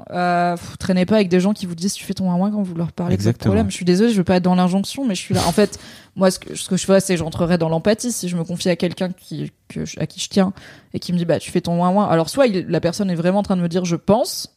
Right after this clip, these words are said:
Speaker 1: que tu exagères et que tu te plains pour rien », ou même « je pense que t'es pas légitime là, dans,
Speaker 2: Mm.
Speaker 1: t'es un peu en train de prendre pour toi peut-être un truc qui a rien à voir avec toi et tout », ça ok,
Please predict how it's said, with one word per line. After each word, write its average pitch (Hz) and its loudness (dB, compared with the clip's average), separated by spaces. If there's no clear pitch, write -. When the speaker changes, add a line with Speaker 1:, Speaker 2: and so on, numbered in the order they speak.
Speaker 1:
que - -4
tu - -4
exagères 185 4
et 233 2
que 202 -2
tu - -12
te - -4
plains 196 2
pour 190 0
rien », 220 2
ou 175 0
même « 180 2
je 170 -2
pense 202 0
que 180 -4
t'es 160 -6
pas 190 4
légitime 285 -2
là, 254 2
dans, 214 2
Speaker 2:
Mm. 113 -4
Speaker 1:
t'es 190 -4
un 170 -4
peu 254 2
en 254 4
train 262 0
de 240 4
prendre 220 2
pour 226 -4
toi 233 2
peut-être 220 -2
un 208 2
truc 208 -2
qui - -4
a 185 2
rien 190 2
à 180 0
voir 190 4
avec 180 0
toi 196 2
et - 0
tout », - -12
ça - 0
ok, 156 -4